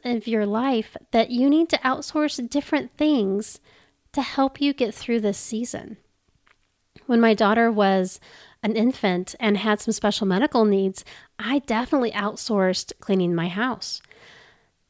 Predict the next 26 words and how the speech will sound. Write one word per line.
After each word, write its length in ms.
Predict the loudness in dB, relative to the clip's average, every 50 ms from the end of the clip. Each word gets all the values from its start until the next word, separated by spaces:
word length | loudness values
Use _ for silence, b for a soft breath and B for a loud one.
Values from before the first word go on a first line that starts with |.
| _ _ _ -4 0
Now, 640 | 2 2 4 4 4 4 4 4 4 2 2 0 -2 _ _ _ _ _ _ _ _ _ _ _ _ _ _ -2
I 260 | 0 0 2 2 0
am 240 | 0 0 0 2 2
enjoying 480 | 2 2 0 0 0 0 2 0 0
outsourcing 680 | -2 -4 -6 -6 -6 -6 -2 -2 -2 0 0 -2 -2 -2
some 160 | 0 0 -2
of 140 | -2 -2 -2
this 240 | -4 -6 -6 -6 -4
to 100 | -2 0
my 140 | 0 0
children. 640 | 0 -2 -2 -4 -4 -2 -4 -4 -4 -4 -6 -10 -14 _ B B B B B B B B B -6
I 580 | -4 -2 0 2 2 2 2 2 0 -2 -4 _ _ _ -10
turn 240 | -4 0 0 0 2
over 300 | 2 0 2 2 2 2
more 340 | 2 4 4 4 4 4 2
responsibilities 840 | 2 0 -2 0 -2 -2 -2 -4 -4 -2 -2 0 0 0 0 0 0
to 100 | -2 0
them 220 | 0 2 2 2 0 0
each 340 | -2 -4 -4 -4 -6 -6
year 340 | -4 0 0 0 0 -2 -4 -8
through 220 | -8 -2 -2 0
their 140 | 2 2 2
responsibilities 760 | 0 -2 -4 -2 -2 -2 -2 -2 -4 -4 -2 -2 -2 -2 -2
and 100 | -4 -4
privileges 460 | -2 -2 -2 -2 -2 -2 -2 -2 -2 -2
list, 340 | -2 -2 -2 -4 -6 -10